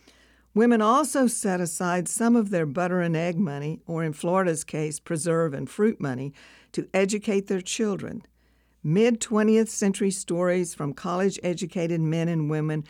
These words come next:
routinely credit their mothers' small savings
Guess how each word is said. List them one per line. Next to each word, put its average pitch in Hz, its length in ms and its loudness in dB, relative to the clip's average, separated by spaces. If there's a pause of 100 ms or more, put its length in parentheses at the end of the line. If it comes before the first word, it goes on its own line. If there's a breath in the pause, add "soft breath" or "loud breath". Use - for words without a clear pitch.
(160 loud breath)
routinely 240 720 4
credit 165 460 -2
their 160 180 0
mothers' 170 500 2
small 190 500 -2
savings 185 680 -2